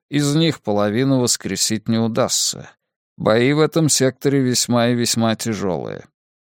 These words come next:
«А в других?» «Волнения охватили уже шестьдесят планет Империи, Ваше Святейшество», вздохнул кардинал Лурдзамийский. «Около трёх миллионов человек подверглись инфицированию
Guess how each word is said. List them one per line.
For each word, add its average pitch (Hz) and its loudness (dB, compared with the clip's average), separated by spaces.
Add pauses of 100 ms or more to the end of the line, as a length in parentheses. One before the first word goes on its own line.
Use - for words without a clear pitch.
(500)
«А 175 4
в 175 2
других?» 160 2 (960)
«Волнения 160 2
охватили 156 0
уже 147 2
шестьдесят 135 0
планет 143 2
Империи, 131 0
Ваше 87 -2
Святейшество», 98 -4 (360)
вздохнул 113 0
кардинал 110 0
Лурдзамийский. 107 -2 (760)
«Около 170 4
трёх 160 2
миллионов 156 2
человек 143 0
подверглись 107 -2
инфицированию 139 0